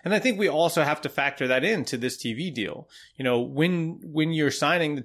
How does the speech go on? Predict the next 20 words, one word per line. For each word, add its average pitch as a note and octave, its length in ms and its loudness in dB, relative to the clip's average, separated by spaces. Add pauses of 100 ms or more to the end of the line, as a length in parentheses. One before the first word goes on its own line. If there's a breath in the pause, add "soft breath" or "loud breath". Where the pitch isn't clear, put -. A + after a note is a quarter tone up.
the B2+ 200 -2
last D#3+ 340 2
T B2+ 120 -2
V A2+ 180 -4
deal, B2 240 2
it C3 180 -4
does D3+ 240 2
matter G2+ 420 -4
that G#2+ 220 -4
there A2 220 0
are G#2+ 160 0
fewer A2+ 340 -2
teams A2 380 -6
in G#2+ 120 -8
fewer A2+ 380 -6
markets G2+ 460 -4
around G2+ 240 -6
the G2+ 80 -8
country, A#2 420 -8
right? G#2+ 320 -4